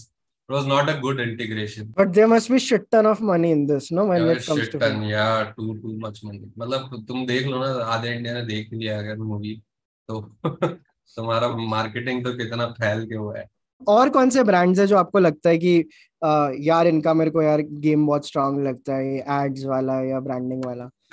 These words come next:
Speaker 1: Apple टीवी के जो ads आने लगे थे बीच में, Timothy शैलेमे और इन सब के, it's just, uh, टिमोथी शैलेमे looking at different Apple series कि यार, ये तो मैं भी कर सकता हूँ, ये तो मैं भी कर सकता हूँ, ये series
Speaker 2: अच्छा,
Speaker 1: तो मैं
Speaker 2: ये
Speaker 1: भी
Speaker 2: मैंने देखी है series, but मैंने किसी और एक्टर के साथ देखी है।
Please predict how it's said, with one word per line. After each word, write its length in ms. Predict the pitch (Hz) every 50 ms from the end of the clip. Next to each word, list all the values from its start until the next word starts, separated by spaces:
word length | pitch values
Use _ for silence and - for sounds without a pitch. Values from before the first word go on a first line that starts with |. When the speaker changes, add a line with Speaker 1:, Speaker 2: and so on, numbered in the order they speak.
| 120 127
Speaker 1:
Apple 300 | 127 127 - 165 160 165
टीवी 520 | 165 170 - - 151 147 147 147 165 165 160
के 120 | 165 160
जो 140 | 147 151 147
ads 300 | 139 127 127 127 120 127
आने 220 | 123 120 123 123
लगे 260 | 120 117 113 113 110
थे 200 | 107 117 117 117 113 - -
बीच 280 | 113 110 110 110 113 117
में, 200 | 117 113 113 107
Timothy 380 | 117 120 117 117 110 123 120
शैलेमे 520 | 113 123 117 110 110 110 110 113 110 110 110
और 260 | 110 110 110 110 110 - 113
इन 100 | 110 110
सब 200 | 107 117 107 104 - -
के, 140 | 107 107 107 - _ _ _ _ - 131
it's 220 | 135 131 131 127 123
just, 260 | 131 143 147 143 139
uh, 220 | - - - -
टिमोथी 760 | 120 117 113 110 110 110 - 127 127 127 135 131 143 143 139
शैलेमे 640 | 139 139 117 117 120 123 127 135 143 151 160 160 -
looking 540 | 117 120 120 131 135 - 127 156 156 156 151
at 280 | 147 147 147 139 131 135
different 380 | 127 127 - 139 139 143 143
Apple 420 | 131 117 113 110 110 - 131 127 127
series 520 | 127 127 - 117 113 113 120 127 139 139 139 - - _ _ _ _ _ _ _ _ _ _ -
कि 200 | - 123 117 113
यार, 160 | 110 113 120
ये 120 | 120 117 113
तो 100 | 113 123
मैं 200 | 120 113 110 110
भी 100 | 120 120
कर 120 | 120 113
सकता 320 | 107 - 110 - _ - 110
हूँ, 100 | 107 104 107 - _ _ _ _ _ _ - 117
ये 100 | 117 110
तो 100 | 123 120
मैं 180 | 120 110 110
भी 100 | 117 123
कर 120 | 120 120 110
सकता 300 | 110 113 107 104 - 110
हूँ, 180 | 107 107 113 123
ये 200 | 120 123 131 135
series 280 | 127 131 127 214 240 254
Speaker 2:
अच्छा, 160 | 247 - 294
Speaker 1:
तो 60 | 285
मैं 80 | 294 294
Speaker 2:
ये 60 | 302
Speaker 1:
भी 80 | 294
Speaker 2:
मैंने 200 | 294 285 277 285
देखी 280 | 240 254 247 254 - 277
है 80 | 262 -
series, 300 | - 233 208 208 196 190
but 120 | 226 214
मैंने 220 | 220 233 233 247
किसी 180 | 233 233 - 254
और 160 | 233 214 208
एक्टर 300 | 202 190 196 - 208 202
के 100 | 185 185
साथ 180 | 180 190 185 170
देखी 360 | 160 151 151 143 - - 135
है। 120 | 120 117